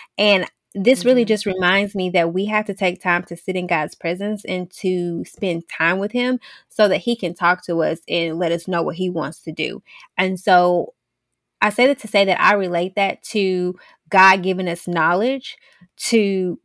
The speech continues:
Speaker 1: go out into the world and to do what we should do, whether that's our, whether that's God telling us,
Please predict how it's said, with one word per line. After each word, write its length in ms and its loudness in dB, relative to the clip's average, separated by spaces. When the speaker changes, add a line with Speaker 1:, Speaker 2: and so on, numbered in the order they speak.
Speaker 1:
go 220 2
out 180 4
into 200 -8
the 80 -2
world 380 0
and 240 -6
to 760 -4
do 140 2
what 100 2
we 100 -2
should 180 -8
do, 160 -2
whether 220 -2
that's 220 -8
our, 320 0
whether 240 0
that's 340 2
God 280 2
telling 280 2
us, 160 -4